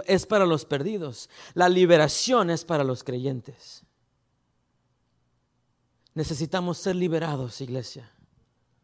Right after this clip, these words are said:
Necesitamos caminar libres para poder presentar la libertad a los cautivos. ¿Cómo, cómo, cómo me puedo presentar ante alguien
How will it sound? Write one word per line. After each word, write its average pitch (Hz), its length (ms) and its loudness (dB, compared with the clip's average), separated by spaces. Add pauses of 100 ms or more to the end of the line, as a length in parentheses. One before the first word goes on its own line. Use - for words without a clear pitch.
(580)
Necesitamos 165 640 2
caminar 160 540 6
libres 156 920 0 (1160)
para 143 260 2
poder 151 340 4 (880)
presentar 156 800 4
la 131 160 0
libertad 135 680 -2 (560)
a 131 80 -10
los 127 180 -10
cautivos. - 760 -18 (1500)
¿Cómo, 175 360 -4
cómo, 190 380 -4
cómo 202 220 0
me 196 140 2
puedo 180 340 2
presentar 165 560 0
ante 147 280 0
alguien 143 540 0